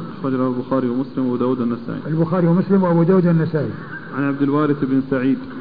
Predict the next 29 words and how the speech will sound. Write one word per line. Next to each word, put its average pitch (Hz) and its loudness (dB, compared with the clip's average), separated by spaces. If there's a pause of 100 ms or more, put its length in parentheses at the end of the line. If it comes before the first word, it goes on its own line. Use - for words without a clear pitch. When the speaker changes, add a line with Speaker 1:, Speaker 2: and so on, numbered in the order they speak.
Speaker 2:
عبد 160 0
الوارث 175 6
بن 165 2
سعيد 180 4
العنبري، 165 2
ثقة، 165 0
أخرجه 165 2
أصحاب 156 -4
الكتب 151 -4
الستة. - -6 (260)
Speaker 1:
عن 131 2
الحسين 139 0
المعلم. 131 4 (420)
Speaker 2:
عن 151 -2
حسين 180 4
بن 170 6
ذكوان 175 2
المعلم، 165 2
وهو 151 2
ثقة، 175 0 (160)
أخرجه 170 0
أصحاب 165 -2
الكتب 160 -4
الستة. 151 -6 (220)
Speaker 1:
عن 131 -2
عبد 127 -4
الله 131 2
بن 127 2
بريدة. 120 2